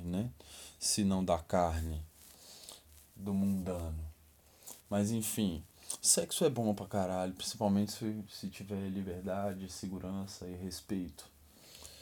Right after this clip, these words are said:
Mas então, não é, velho. Existem infinitas outras coisas que,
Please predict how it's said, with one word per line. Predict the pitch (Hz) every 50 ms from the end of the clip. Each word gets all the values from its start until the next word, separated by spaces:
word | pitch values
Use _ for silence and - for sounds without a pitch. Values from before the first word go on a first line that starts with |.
| - - - - - - - - - - - - _ _ - - - - - - - - - - - - _ _
Mas | - 104 117 120 123 123 123 131
então, | 131 123 120 - 107 101 95 90 85 80 - - - _ - - - - - - _ - - - - - - _ _ _
não | - 151 165 175 170 143
é, | 127 123 131 135 143 135
velho. | 117 110 104 87 80 87 80 -
Existem | - 104 101 107 117 - - 127 117
infinitas | 120 - - 139 127 127 127 - 135 120 131
outras | 131 131 - 147 139 - -
coisas | - - - 107 104 107 117 117 101 98 92 - - - - - - - - -
que, | - 101 95 92 92 95 95 92 92 90 90 87